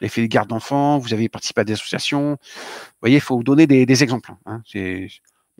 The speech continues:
après, on peut dire des enfants, et cetera. Bon, euh, mais c'est toujours mieux s'il y a des exemples.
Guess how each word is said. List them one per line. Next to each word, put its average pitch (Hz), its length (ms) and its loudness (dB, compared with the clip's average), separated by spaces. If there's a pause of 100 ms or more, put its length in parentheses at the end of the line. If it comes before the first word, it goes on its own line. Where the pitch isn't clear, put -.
(180)
après, - 300 -6
on 139 60 2
peut 104 100 -14
dire 113 160 -6
des 98 220 -10
enfants, 131 280 -4
et 120 40 -4
cetera. 127 500 -2
Bon, 117 180 -6 (680)
euh, 107 520 -4 (260)
mais 113 160 -4
c'est 131 140 -4
toujours 135 220 -2
mieux 165 100 6
s'il 135 160 0
y - 20 2
a 123 40 0
des 120 40 -2
exemples. 127 300 -6